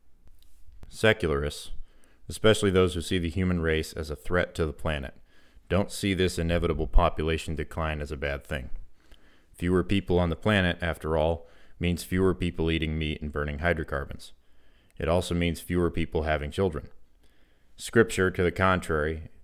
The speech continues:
emphatically values children as a blessing of God, and the heritage of a married man and woman to be a reward to them.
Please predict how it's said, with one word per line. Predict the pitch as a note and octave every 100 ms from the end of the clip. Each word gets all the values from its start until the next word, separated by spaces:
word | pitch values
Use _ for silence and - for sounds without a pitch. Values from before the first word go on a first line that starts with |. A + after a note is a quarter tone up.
| -
emphatically | E2 - F2+ F#2 F2 F2
values | D#2+ F2 E2+ F2 E2
children | - E2+ D#2 D#2+
as | D2+
a | D2+
blessing | D#2+ E2 - E2+
of | D2+
God, | D2+ C2 - - - - - -
and | -
the | C#2+
heritage | F2 F#2+ G2 F2+
of | E2+
a | D#2+
married | D#2+ F2+ E2+
man | E2 E2
and | D#2+ D2+
woman | D#2 D2 D2
to | D2+
be | D2
a | D2+
reward | D#2 D#2+ F2+ F#2 D#2+
to | D#2
them. | C2+ -